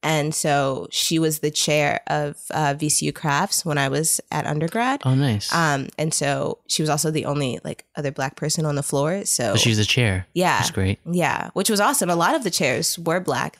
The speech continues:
Speaker 1: They're, they're not there anymore. Um, but I remember the first time meeting her, I, like, went up to her hyperventilating, and I was like,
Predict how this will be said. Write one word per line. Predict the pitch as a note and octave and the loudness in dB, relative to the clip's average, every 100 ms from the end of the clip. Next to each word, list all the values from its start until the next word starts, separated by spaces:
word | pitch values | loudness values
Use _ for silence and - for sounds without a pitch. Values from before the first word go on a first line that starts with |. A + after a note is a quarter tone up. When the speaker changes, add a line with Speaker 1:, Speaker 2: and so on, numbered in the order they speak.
| - | -4
Speaker 1:
They're, | D#3+ D#3 D3 - | 0 0 0 -2
they're | D#3+ | -4
not | D#3+ D#3 - | -2 -4 0
there | D3+ | 0
anymore. | D3 C#3+ C#3 C#3+ C#3+ E3+ - _ - | 0 -2 -2 0 -2 -4 -12 _ -8
Um, | D3+ C#3 C#3+ E3+ E3 _ _ - - | -6 -6 -10 -14 -16 _ _ -20 -16
but | E3 F3+ D#3+ - - F3 | -4 0 0 -2 -8 -6
I | |
remember | E3+ D#3+ | -2 -2
the | E3 | -2
first | D#3+ - | -2 -2
time | D#3+ | -2
meeting | D#3+ D#3 F3 | -2 -2 -2
her, | C#3 | -4
I, | |
like, | C#3 - | -6 -4
went | - | -6
up | C3+ | -4
to | D#3+ | -4
her | - E3+ | -2 -2
hyperventilating, | D#3 C#3+ C#3 B2 B2+ - - | -2 -4 -4 -4 -4 -6 -10
and | - | -6
I | - | -6
was | - | -2
like, | - - | -4 -6